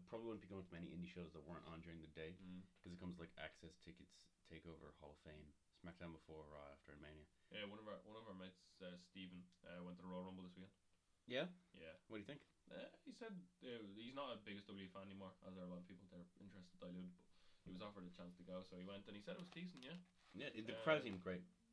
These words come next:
Speaker 2: no, the crowd
Speaker 1: especially in
Speaker 2: were,
Speaker 1: the Rumble match.
Speaker 2: I love the way that the, uh, the, the people, like, do you see the people who are behind the Tron?
Speaker 1: Mm.
Speaker 2: That was interesting, wasn't it?
Speaker 1: Yeah.
Speaker 2: There's people behind the Tron, then when Edge's music hits, they're just like, "Ah."
Speaker 1: Um,
Speaker 2: Oh.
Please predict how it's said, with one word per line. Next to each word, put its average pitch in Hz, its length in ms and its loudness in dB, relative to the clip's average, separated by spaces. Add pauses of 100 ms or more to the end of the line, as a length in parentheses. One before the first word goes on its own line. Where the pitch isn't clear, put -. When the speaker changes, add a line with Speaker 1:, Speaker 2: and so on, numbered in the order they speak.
(100)
Speaker 2:
no, 113 160 6
the - 80 4
crowd - 160 10
Speaker 1:
especially 101 140 4
in 80 80 4
Speaker 2:
were, 80 40 0
Speaker 1:
the 85 60 2
Rumble 87 160 4
match. 80 140 0
Speaker 2:
I 135 80 4
love 160 180 2
the 180 80 2
way 156 160 0
that 123 140 -12
the, 120 160 -8
uh, 92 200 -8
the, 101 80 -12 (320)
the - 80 -
people, 110 240 -4
like, 98 240 -2
do - 80 -12
you - 20 -10
see 135 140 -2
the 160 80 -6
people 156 220 0
who 135 100 -2
are 98 60 -2
behind 107 260 -4
the 92 80 -6
Tron? 101 160 -2 (320)
Speaker 1:
Mm. 92 160 6 (120)
Speaker 2:
That - 120 -2
was 107 80 -6
interesting, 92 320 -4
wasn't 117 240 -6
it? - 320 -6
Speaker 1:
Yeah. 104 100 2 (100)
Speaker 2:
There's - 120 -10
people 131 220 0
behind 107 100 -2
the 101 80 0
Tron, 104 160 2
then 101 140 0
when 101 100 2
Edge's 104 240 2
music 95 240 -2
hits, 92 160 -10
they're 92 160 -4
just 90 160 -8
like, - 80 -18 (1040)
"Ah." - 80 4 (320)
Speaker 1:
Um, 104 600 4
Speaker 2:
Oh. 107 360 0